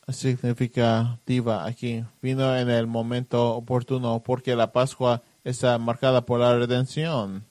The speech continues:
Algo que Jesús estaba deseando a cumplir, aunque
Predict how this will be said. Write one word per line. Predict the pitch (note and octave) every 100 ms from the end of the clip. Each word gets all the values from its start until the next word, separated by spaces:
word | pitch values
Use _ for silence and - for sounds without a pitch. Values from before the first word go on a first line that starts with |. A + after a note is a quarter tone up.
| _ _ _ _ _ _
Algo | - C3+ C3+ C3
que | C#3 C3
Jesús | B2+ B2 D3+ D3+ -
estaba | C#3 - C3+ C3 C3+ C3+ B2+
deseando | C3 - C#3+ D3 C#3 B2+
a | A#2+
cumplir, | B2+ B2+ C3+ D#3 D3+ A#2+ - _ _ _
aunque | B2+ C3+ C#3 C3+ B2 A#2+